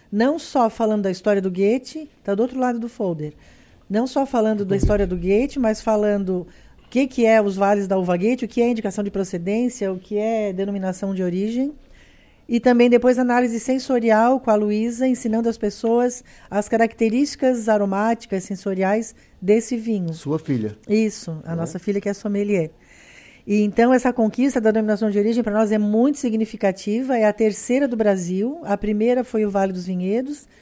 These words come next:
Speaker 1: a segunda de Pinto Bandeira, da região dos espumantes,
Speaker 3: Uhum.
Speaker 1: e a terceira nós. Então a gente não tá por trás de ninguém. Pra ver como trabalhar a identidade,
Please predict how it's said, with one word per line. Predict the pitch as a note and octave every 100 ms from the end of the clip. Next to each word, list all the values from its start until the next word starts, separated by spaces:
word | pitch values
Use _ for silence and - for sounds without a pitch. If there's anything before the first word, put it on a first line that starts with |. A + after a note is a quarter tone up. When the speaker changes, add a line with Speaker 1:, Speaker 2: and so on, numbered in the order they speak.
| _
Speaker 1:
a | - G3
segunda | A3+ G3 A#3+ A3+
de | F#3+
Pinto | G#3 G#3+ F#3+
Bandeira, | F#3+ F3 F#3 A3+
da | A#3+
região | F3+ F#3+ F#3
dos | F#3
espumantes, | F3+ - F3+ F#3 B3 - -
Speaker 3:
Uhum. | B3+ - -
Speaker 1:
e | A#3+
a |
terceira | B3+ B3+ B3 B3+ C#4
nós. | D4+ B3+ A3 - - _ _ _
Então | F3+ F3+ G3 F#3+
a | G3
gente | G3 G3
não | G3
tá | G#3
por | G#3 G3+
trás | G3 G3 G3
de | G#3+
ninguém. | B3 B3 G#3 - _ _ -
Pra | F#3
ver | F#3+ A#3+
como | - A#3 B3+ E4 C4+
trabalhar | - A3 G#3+ G#3+ G3+
a | F#3+
identidade, | F#3+ A#3 A3+ F3+ F#3 G3+ F#3+ E3 D#3+ D#3